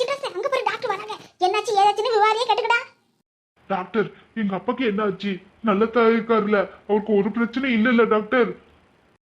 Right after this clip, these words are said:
Speaker 2: இருங்க, இருங்க, பயப்படாதீங்க, முதல்ல பதறாம நான் சொல்றது கேளுங்க. உங்க அப்பாக்கு வந்திருக்கிறது ஹார்ட் அட்டாக்.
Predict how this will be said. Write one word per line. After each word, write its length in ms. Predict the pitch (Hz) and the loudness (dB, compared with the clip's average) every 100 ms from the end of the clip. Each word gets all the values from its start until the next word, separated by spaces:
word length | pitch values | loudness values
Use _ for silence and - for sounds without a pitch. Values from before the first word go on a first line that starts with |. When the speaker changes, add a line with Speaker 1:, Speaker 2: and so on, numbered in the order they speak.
| _ | _
Speaker 2:
இருங்க, 400 | 160 160 254 311 220 | -10 -4 -4 -4 -4
இருங்க, 240 | 208 233 175 151 | -4 -4 -4 -2
பயப்படாதீங்க, 640 | 165 262 262 170 147 147 127 _ 156 | -2 0 -2 -2 -4 -6 -6 _ -8
முதல்ல 340 | 165 208 170 180 | -4 -2 -2 -2
பதறாம 380 | 160 226 202 220 | -2 -2 0 0
நான் 140 | 190 | -2
சொல்றது 300 | 175 170 208 220 202 | -2 -2 -2 0 2
கேளுங்க. 320 | 220 190 143 - _ _ _ _ _ _ 170 | 2 0 -6 -10 _ _ _ _ _ _ -8
உங்க 120 | 151 | -6
அப்பாக்கு 300 | 139 214 196 165 | -6 -8 -6 -6
வந்திருக்கிறது 500 | 160 165 160 143 208 180 - _ | -4 -4 -6 -6 -4 -6 -8 _
ஹார்ட் 200 | 147 208 | -2 0
அட்டாக். 260 | 226 151 | 0 -2